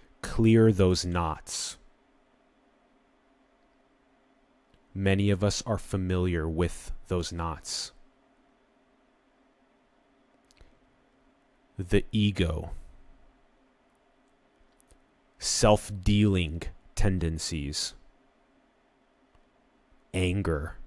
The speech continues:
frustration, disgust,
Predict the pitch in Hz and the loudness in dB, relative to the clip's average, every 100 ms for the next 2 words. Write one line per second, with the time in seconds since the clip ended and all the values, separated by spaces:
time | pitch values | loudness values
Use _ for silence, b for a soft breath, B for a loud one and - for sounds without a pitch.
0 | - _ _ _ _ _ _ _ _ _ | -20 _ _ _ _ _ _ _ _ _
1 | _ _ - - - 101 - - - 92 | _ _ -20 -12 -2 -2 0 -4 0 2
2 | 90 - 80 78 85 - _ _ _ _ | 2 0 -4 -8 -12 -18 _ _ _ _
3 | _ _ _ _ _ 202 196 - - 101 | _ _ _ _ _ -4 0 0 0 0
4 | 85 - - - - | 0 -2 -4 -6 -10